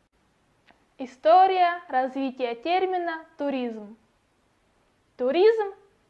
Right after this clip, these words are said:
древнее происхождение. Торнаре —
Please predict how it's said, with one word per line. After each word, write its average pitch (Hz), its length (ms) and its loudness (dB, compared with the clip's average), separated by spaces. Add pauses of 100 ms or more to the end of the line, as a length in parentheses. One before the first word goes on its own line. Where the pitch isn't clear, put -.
(100)
древнее 311 640 -2
происхождение. 233 1040 -12 (960)
Торнаре — 370 640 2